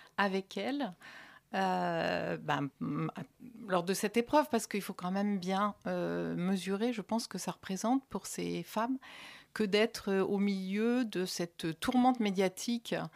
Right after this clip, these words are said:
à elles qui auraient préféré le huis clos parce que parfois leur famille ne savait pas, euh, qu'elles avaient eu ces activités. Donc voilà, nous, c'est tout naturel qu'on soit à côté de ces personnes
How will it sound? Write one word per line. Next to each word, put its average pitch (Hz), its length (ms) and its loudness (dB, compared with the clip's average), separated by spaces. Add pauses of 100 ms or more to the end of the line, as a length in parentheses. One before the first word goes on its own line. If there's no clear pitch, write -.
(520)
à 180 760 4 (100)
elles 214 240 6
qui - 180 0
auraient 185 200 2
préféré 185 420 -4
le 175 100 -4
huis 175 120 -8
clos 190 400 -2
parce - 200 -4
que 196 100 -6
parfois 175 540 -4
leur 175 140 0
famille 180 320 -2
ne 175 100 -2
savait 160 240 -2
pas, 214 300 0 (120)
euh, 196 220 -6
qu'elles 170 300 -6
avaient 165 300 -2
eu 175 120 -6
ces 175 260 -8
activités. 185 600 -6 (520)
Donc 214 180 4
voilà, 226 380 6
nous, 233 180 6
c'est - 200 -4 (560)
tout - 140 -6
naturel 196 540 -2
qu'on 196 160 -2
soit 202 400 -2
à 226 80 6
côté 220 320 -2
de - 60 -12
ces 170 120 -6
personnes 240 580 2